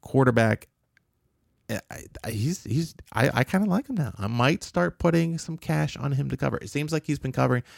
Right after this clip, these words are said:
If you look at all the other Charger games, I think he's been covering all these games too. Well, at least by,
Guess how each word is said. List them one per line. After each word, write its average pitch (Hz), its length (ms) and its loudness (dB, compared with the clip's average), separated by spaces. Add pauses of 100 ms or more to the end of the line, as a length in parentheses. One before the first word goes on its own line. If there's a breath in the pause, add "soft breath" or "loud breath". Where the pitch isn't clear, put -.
(200 loud breath)
If - 120 0
you 135 80 8
look 143 160 4
at 131 100 2
all 120 140 4
the 123 120 4
other 113 180 4
Charger 120 340 2
games, 95 240 -2
I - 100 -8
think 123 160 -2
he's 127 140 -2
been 107 160 -6
covering 117 360 -2
all 92 120 -4
these 90 180 -8
games 92 240 -8
too. 98 240 -4 (600 soft breath)
Well, - 100 -4
at 110 60 2
least 120 340 4
by, - 600 -2